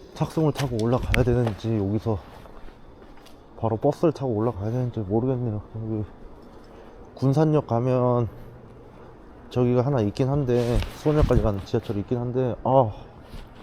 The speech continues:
하, 일단은 제가 정신 좀 차리고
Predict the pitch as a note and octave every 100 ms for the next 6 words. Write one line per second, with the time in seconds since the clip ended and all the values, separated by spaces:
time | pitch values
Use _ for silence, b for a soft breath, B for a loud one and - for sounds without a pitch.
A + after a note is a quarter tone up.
0 | - - - - B B B B B -
1 | - - - - - B2+ C3 C#3 C3 C3
2 | B2 A2+ G2+ B2+ C3 C3 A2+ D#3+ F3 B2
3 | C3 B2+